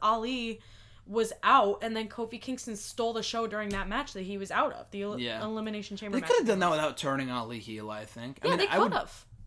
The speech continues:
Speaker 2: I don't see why not, 'cause Kofi's not losing the title in Saudi Arabia.
Speaker 1: No.
Speaker 2: So Ali could have looked good in defeat, and you could have built, and he wouldn't have to win.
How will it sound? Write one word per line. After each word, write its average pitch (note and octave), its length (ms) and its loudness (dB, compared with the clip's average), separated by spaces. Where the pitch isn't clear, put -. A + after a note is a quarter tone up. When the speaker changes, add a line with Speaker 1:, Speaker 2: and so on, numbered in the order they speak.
Speaker 2:
I A3+ 80 2
don't D#4+ 140 4
see F4 100 2
why G#3 200 6
not, F#3 200 0
'cause D#3 120 -8
Kofi's A#3 380 0
not A3+ 240 0
losing E3 520 4
the D3 60 -2
title C3+ 320 -2
in B2 60 -4
Saudi A#2+ 300 -4
Arabia. G2 480 -12
Speaker 1:
No. F#3 140 -10
Speaker 2:
So E3+ 200 -2
Ali F3+ 380 6
could F3+ 200 -4
have D3+ 80 -2
looked C#3+ 200 -4
good C3+ 120 -4
in C3 100 -4
defeat, C#3+ 480 -4
and B2 160 -8
you A#2+ 60 -6
could C3 120 -8
have A#2+ 80 -8
built, B2 140 -8
and C3 100 -8
he C#3 60 -8
wouldn't D3+ 200 -4
have C3+ 120 -2
to A2 80 -12
win. A#2 440 -6